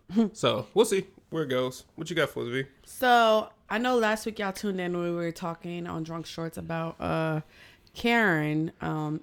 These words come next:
Speaker 1: acting up in Victoria's Secret,
Speaker 2: Mm-hmm.
Speaker 1: um, compulsing and everything. And, you know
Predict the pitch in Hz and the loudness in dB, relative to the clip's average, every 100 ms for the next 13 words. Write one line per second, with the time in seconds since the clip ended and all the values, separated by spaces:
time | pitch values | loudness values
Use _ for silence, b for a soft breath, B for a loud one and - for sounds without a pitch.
0 | - 165 165 160 160 156 151 151 165 180 | -2 -2 0 -4 -4 -2 -2 -2 -2 -2
1 | 160 156 165 147 143 143 - - - 127 | -2 -2 -4 -4 -6 -6 -8 -6 0 4
2 | 120 123 127 - 175 - 269 254 247 226 | 4 2 0 -6 -12 -8 -6 -4 -6 -8
3 | 202 196 180 165 156 156 156 147 151 b | -8 -6 -6 -6 -6 -8 -10 -8 -10 b
4 | b b _ 180 175 175 185 185 165 160 | b b _ -4 -2 -2 -2 -2 -2 0
5 | 156 156 | -2 -4